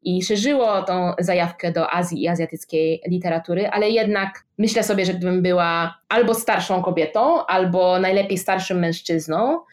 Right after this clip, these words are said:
to na pewno byłabym od samego początku traktowana bardziej serio, a nie koniecznie jako taka side project, jakieś tam dziewczyny się bawią i w ogóle, no fajnie, jakby im wyszło, ale ha, ha, ha, no wiadomo, jak to jest, więc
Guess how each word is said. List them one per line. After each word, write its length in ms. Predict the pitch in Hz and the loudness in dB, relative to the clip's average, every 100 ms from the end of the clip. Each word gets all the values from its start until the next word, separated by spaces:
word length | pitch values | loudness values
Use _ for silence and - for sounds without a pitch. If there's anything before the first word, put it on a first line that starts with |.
| - _ | -20 _
to 100 | 208 | -2
na 160 | 214 196 | 0 2
pewno 720 | 214 208 208 196 196 190 - 170 - | 2 2 2 2 2 0 -2 -4 -2
byłabym 500 | 202 196 185 175 190 | 2 4 2 2 0
od 160 | 196 196 | -2 0
samego 320 | 220 214 202 | 0 2 2
początku 400 | 196 196 196 196 | 0 0 -2 -2
traktowana 500 | 185 175 185 175 160 | -4 -4 -2 0 0
bardziej 300 | 160 156 156 | -2 -2 -4
serio, 340 | 160 - - - | -2 -4 -4 -6
a 100 | 165 | -2
nie 200 | 170 170 | 0 0
koniecznie 360 | 175 175 175 170 | 0 -2 -2 -4
jako 160 | 175 | -4
taka 440 | 170 - 165 165 - - | -6 -4 -4 -4 -6 -2
side 240 | 240 226 | 0 0
project, 640 | - 247 247 247 220 226 226 | 2 2 4 6 6 4 2
jakieś 240 | 240 247 | 2 2
tam 160 | 233 226 | 2 2
dziewczyny 360 | 226 233 233 220 | 0 0 0 2
się 160 | 233 | 2
bawią 720 | 202 226 214 220 208 208 208 | 2 2 2 2 4 4 2
i 360 | 202 208 202 202 | 2 2 2 2
w 60 | 202 | 2
ogóle, 260 | 202 208 | 2 2
no 80 | 247 | 0
fajnie, 420 | - 466 453 415 | 2 4 4 4
jakby 160 | 285 294 | 4 2
im 220 | 285 269 | 2 2
wyszło, 300 | 311 339 359 | 2 2 2
ale 340 | 262 247 247 | 4 4 4
ha, 180 | 262 247 | 2 0
ha, 120 | 247 | 2
ha, 200 | 254 247 | 2 2
no 120 | 220 214 | 2 2
wiadomo, 300 | 208 214 208 | 0 2 0
jak 240 | 196 - | 0 -2
to 60 | 156 | -2
jest, 360 | - 175 - | -2 -4 -4
więc 340 | 196 202 202 | -2 -2 -2